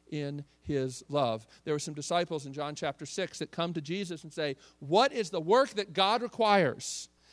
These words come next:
And he didn't say, "Run out like chickens with your head cut off, doing all this cool work for me." What he says is, "The work that God requires is to believe the one he has sent."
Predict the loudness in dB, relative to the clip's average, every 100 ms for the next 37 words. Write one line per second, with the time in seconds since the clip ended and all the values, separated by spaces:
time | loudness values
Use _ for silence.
0 | -4 -2 0 0 -2 0 2 2 4 6
1 | 8 6 4 2 0 -6 -6 -6 -8 -6
2 | -4 -2 0 0 2 0 -4 -18 -16 -4
3 | -2 0 0 -2 -4 -4 -2 2 2 2
4 | -2 -2 -4 -8 _ _ _ _ _ _
5 | _ _ _ _ _ _ -2 -2 0 4
6 | 4 4 0 0 -4 -10 -20 _ -6 -4
7 | 0 0 0 -4 -8 -2 -2 -2 -6 -6
8 | -6 -6 -6 -10 -12 -12 -10 -8 -6 -6
9 | -8 -8 -12 -10 -10 -8 -10 -10 -12 -14
10 | -20